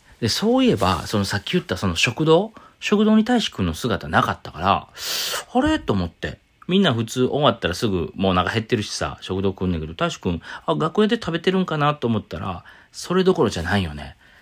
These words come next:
その、昼公演終わった体をとりあえずほぐす。それぐらい本当に彼の運動量、熱量っていうのは、うん、飯食うより先に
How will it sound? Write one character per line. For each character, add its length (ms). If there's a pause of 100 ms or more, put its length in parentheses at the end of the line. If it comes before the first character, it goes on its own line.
(160)
そ 180
の、 160 (840)
昼 260
公 240
演 260
終 100
わ 100
っ 100 (220)
た 300
体 360
を 60
と 160
り 100
あ 40
え 40
ず 80
ほ 220
ぐ 100
す。 260 (800)
そ 400
れ 100
ぐ 120
ら 140
い 80
本 280
当 100
に 80
彼 300
の 260 (600)
運 280
動 240
量、 380 (420)
熱 360
量 160
っ 40
て 160
い 40
う 40
の 160
は、 200 (840)
う 60
ん、 300
飯 300
食 240
う 40
よ 100
り 80
先 320
に 260